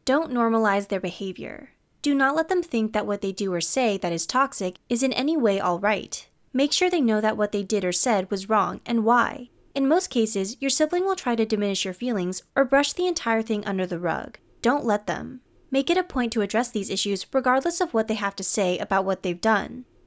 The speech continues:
Let's be honest, they probably won't listen to what you have to say because abusive people rarely do,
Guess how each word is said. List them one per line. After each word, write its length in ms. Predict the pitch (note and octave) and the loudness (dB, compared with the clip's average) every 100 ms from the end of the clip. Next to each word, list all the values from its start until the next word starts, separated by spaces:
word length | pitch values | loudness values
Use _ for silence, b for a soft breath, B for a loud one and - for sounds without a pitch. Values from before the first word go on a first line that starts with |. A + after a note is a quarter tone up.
| - | 0
Let's 160 | D4 | 0
be 160 | - B3+ | 2 2
honest, 520 | F#3+ - - - - | 0 -2 -8 -12 -6
they 120 | D4+ | -4
probably 480 | C#4+ C#4+ D4 D#4+ F4+ | 0 0 0 2 2
won't 180 | C#4+ A3+ | 2 2
listen 240 | G#3+ G#3+ | 0 -2
to 120 | G3+ F#3 | -4 -2
what 140 | F3+ | -2
you 100 | G3 | -4
have 180 | F#3+ - | -8 -10
to 100 | F#3 | -6
say 460 | - G#3 E3 D#3+ - | 0 0 0 -4 -6
because 200 | C4+ C#4 | -4 0
abusive 460 | C4+ B3+ D#4+ F4 - | 0 0 0 0 -2
people 300 | A3 G3+ F#3+ | -2 -2 0
rarely 360 | F#3 F3+ F3 | 0 2 0
do, 460 | E3+ A#3 F#3+ - | -2 0 -2 -6